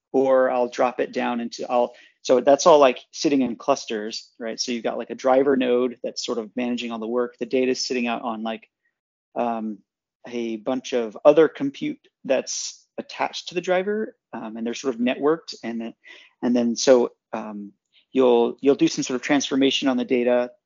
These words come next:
The direction to do that gets sent out to the workers. The workers will do the thing, and then they'll, if, if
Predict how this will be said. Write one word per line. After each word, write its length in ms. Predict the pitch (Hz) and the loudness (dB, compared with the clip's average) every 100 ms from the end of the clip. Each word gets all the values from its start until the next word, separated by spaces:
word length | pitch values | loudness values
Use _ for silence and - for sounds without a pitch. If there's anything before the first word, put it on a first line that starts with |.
| _ _ - | _ _ -4
The 80 | 127 | -2
direction 540 | 139 143 147 - 139 | 6 6 6 2 0
to 100 | 131 | 0
do 140 | 127 135 | 2 2
that 180 | 123 | 2
gets 180 | 127 - | 0 -8
sent 260 | - 160 147 | -4 -2 0
out 160 | 143 - | 0 -2
to 80 | |
the 100 | 127 | -8
workers. 680 | 127 190 202 185 175 170 - _ _ _ | 0 0 2 0 -2 -4 -12 _ _ _
The 80 | 135 | -2
workers 340 | 127 139 139 123 | 0 0 -2 -6
will 100 | 113 | -6
do 220 | 147 165 | -2 0
the 100 | 147 | 0
thing, 480 | - 160 156 156 147 _ _ | 2 2 2 -2 -10 _ _
and 120 | 123 | -4
then 100 | 123 | -2
they'll, 320 | 123 120 117 _ _ | -2 -2 -4 _ _
if, 240 | 135 - _ - | -8 -8 _ 2
if 200 | 143 | 2